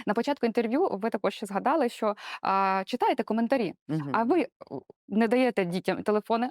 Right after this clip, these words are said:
Speaker 1: а самі часто сидите? От в дорозі буваєте таке, що
Speaker 2: Так,
Speaker 1: так,
Speaker 2: так я
Speaker 1: так, так,
Speaker 2: постійно в
Speaker 1: в
Speaker 2: телефоні. Я
Speaker 1: Тіктоці, де, в
Speaker 2: сама,
Speaker 1: Інстаграмі,
Speaker 2: я
Speaker 1: де, в
Speaker 2: працюю
Speaker 1: Фейсбуці?
Speaker 2: у Катерини Бужинської С М М щиком.
Speaker 1: У вас немає окремо,
Speaker 2: Я,
Speaker 1: да?
Speaker 2: я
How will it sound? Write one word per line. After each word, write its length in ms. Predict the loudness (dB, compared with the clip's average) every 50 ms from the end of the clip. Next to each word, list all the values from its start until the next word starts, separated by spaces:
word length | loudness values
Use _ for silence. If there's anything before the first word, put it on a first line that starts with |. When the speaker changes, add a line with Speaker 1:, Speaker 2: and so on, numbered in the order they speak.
| -6 _
Speaker 1:
а 80 | -6 -4
самі 280 | -2 0 2 2 0 2
часто 300 | 0 -2 0 0 -4 -6
сидите? 340 | -4 -4 -4 -2 0 0
От 120 | 0 0 -2
в 60 | -2
дорозі 340 | 0 2 2 2 2 0 -2
буваєте 340 | -4 -2 0 0 0 0 -2
таке, 220 | -2 0 0 0
що 80 | -2 -2
Speaker 2:
Так, 20 |
Speaker 1:
так, 120 | -6 -10 -6 -4
Speaker 2:
так 180 | -4 -2 -2
я 60 | 0
Speaker 1:
так, 100 | 0 0
так, 0 |
Speaker 2:
постійно 260 | 0 0 0 0 0 0
в 60 | 0
Speaker 1:
в 0 |
Speaker 2:
телефоні. 540 | 0 -2 0 0 0 0 0 2 2 4 4
Я 120 | 4 2
Speaker 1:
Тіктоці, 80 | 2 2
де, 140 | 2 2
в 40 | 4
Speaker 2:
сама, 20 | 4
Speaker 1:
Інстаграмі, 560 | 4 4 2 2 2 2 2 2 2 2 2
Speaker 2:
я 100 | 2 2
Speaker 1:
де, 120 | 4 2
в 40 | 2
Speaker 2:
працюю 60 | 2
Speaker 1:
Фейсбуці? 360 | 4 4 4 6 6 4 4
Speaker 2:
у 160 | 4 2 0 0
Катерини 480 | 0 0 2 2 2 2 2 2 0
Бужинської 520 | -2 -2 -2 0 -2 -2 0 0 2 2 2
С 80 | 2 0
М 80 | 0 0
М 160 | 0 -2 -4
щиком. 380 | -6 -8 -8 -8 -8 -8 -8 -10 _
Speaker 1:
У 60 | -4 -4
вас 120 | 0 2
немає 340 | 4 4 4 4 4 2 0
окремо, 300 | 0 -2 -2 0 2 2
Speaker 2:
Я, 140 | 2 2 0
Speaker 1:
да? 20 | -2
Speaker 2:
я 480 | 0 2 4 4 6 4 4 2 0